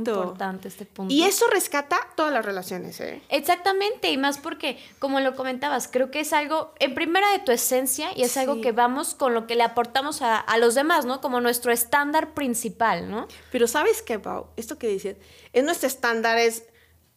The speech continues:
Speaker 2: El problema es que no sabemos cuál es nuestro sello. Yo le pregunto a la gente, "¿Cuál es tu diferenciador?".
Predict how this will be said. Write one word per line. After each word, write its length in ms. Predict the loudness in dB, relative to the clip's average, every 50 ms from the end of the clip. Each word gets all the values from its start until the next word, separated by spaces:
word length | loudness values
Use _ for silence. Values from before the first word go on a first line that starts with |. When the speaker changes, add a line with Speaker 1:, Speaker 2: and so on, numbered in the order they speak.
| _ _ 4
Speaker 2:
El 160 | 4 4 6
problema 400 | 6 6 6 8 6 4 4 0
es 100 | -2 2
que 140 | 2 2 2
no 280 | 4 4 4 4 2 2
sabemos 540 | 2 0 0 2 2 0 0 0 -2 -4
cuál 220 | -2 -2 -2 0 0
es 80 | -2
nuestro 280 | -4 -6 -8 -8 -12 -14
sello. 280 | -10 -8 -10 -10 -10 -12 -14 -18 -20 _ _ _ _ _ _ _ _ _ _ -20 -20 _ -4
Yo 120 | 0 2 2
le 80 | 4
pregunto 300 | 4 2 2 2 2 2
a 40 | 0
la 60 | 0
gente, 320 | 0 -2 -2 -2 -4 -6 -2
"¿Cuál 180 | -2 -2 -2
es 100 | -2 -4
tu 100 | -4 -4
diferenciador?". 840 | -4 -2 -2 -2 -2 0 0 0 0 0 2 4 4 2 2 0 -6